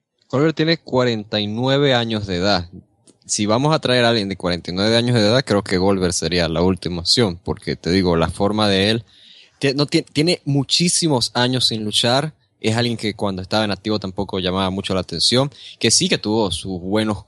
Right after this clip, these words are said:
sus buenas luchas y tuvo un pick increíble que conectaba con el público de gran manera, era un tremendo personaje.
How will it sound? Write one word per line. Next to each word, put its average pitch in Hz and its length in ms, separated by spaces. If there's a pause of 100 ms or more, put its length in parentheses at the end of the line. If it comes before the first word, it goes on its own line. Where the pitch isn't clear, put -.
(120)
sus - 180
buenas 104 220
luchas 120 480
y 90 80
tuvo 95 460
un 90 280 (120)
pick 110 280 (120)
increíble 101 640
que 98 100
conectaba 92 460
con 104 100
el 95 80
público 101 320
de 92 80
gran 107 160
manera, 120 300
era 135 120
un 180 120
tremendo 143 480
personaje. 87 600